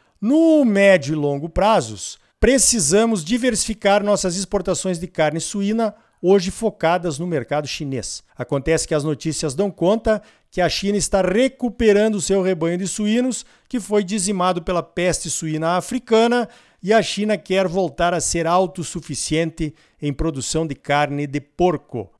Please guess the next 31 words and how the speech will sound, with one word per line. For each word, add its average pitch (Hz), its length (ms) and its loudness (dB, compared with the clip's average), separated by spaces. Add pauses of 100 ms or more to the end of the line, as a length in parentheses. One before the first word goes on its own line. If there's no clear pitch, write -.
(160)
Mais 156 320 2
duas 180 240 0
informações 180 640 0
relevantes 180 720 4
a 160 60 0
respeito 147 460 -2
da 135 120 0
recuperação 151 680 -2
do 147 80 -6
mercado 135 400 -2
chinês. 123 420 -6
Primeiro, 185 440 2
a 180 80 6
China 196 340 -2
começou 180 420 0
a 180 60 4
importar 180 520 0
milho, 190 640 2 (220)
justamente 151 480 -2
para 170 240 6
atender 180 420 0
a 175 40 2
demanda 147 420 0
de 165 120 -2
ração 156 320 -2
nesta 151 300 -2
época 156 260 -2
de 143 120 -4
recuperação 165 760 -2
do 160 140 -2
rebanho, 156 720 0